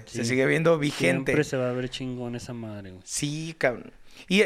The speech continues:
Speaker 1: y ese, ese tipo de tatuaje, como de dónde deriva o cómo está ese pedo, güey, del tradicional?
Speaker 2: El tradicional viene de, es americano completamente de los marinos, güey.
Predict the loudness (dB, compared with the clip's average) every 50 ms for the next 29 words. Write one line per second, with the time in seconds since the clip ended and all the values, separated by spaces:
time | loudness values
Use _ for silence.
0 | 6 6 6 6 6 6 6 6 6 4 2 2 0 -2 0 4 6 6 6 6
1 | 4 0 2 4 4 4 6 6 6 6 6 6 4 2 2 2 4 6 6 6
2 | 6 6 4 2 2 4 4 4 4 2 0 0 2 4 4 4 4 2 0 -2
3 | -2 0 -2 -2 0 0 0 0 0 -2 0 2 2 2 2 0 -2 -4 -4 -6
4 | -8 -8 -10 -12 -10 -10 -8 -8 -8 -8 -6 -8 -4 0 2 2 4 4 4 4
5 | 4 4 4 2 0 -2 -2 0 2 2 2 2 2 0 0 0 0 0 0 2
6 | 2 2 0 -2 -6 -10 -10 -8 -6 -6 -4 -2 -2 0 0 0 -2 -2 -2 -2
7 | -2 -2 -4 -6 -6 -6 -4 -6 -6 -4 -4 -4 -4 -4 -4 -2 0 0 0 0
8 | -2 -4 -4 -4 -4 -4 -4 -4 -4 -4 -6 -8 -10 -12 -14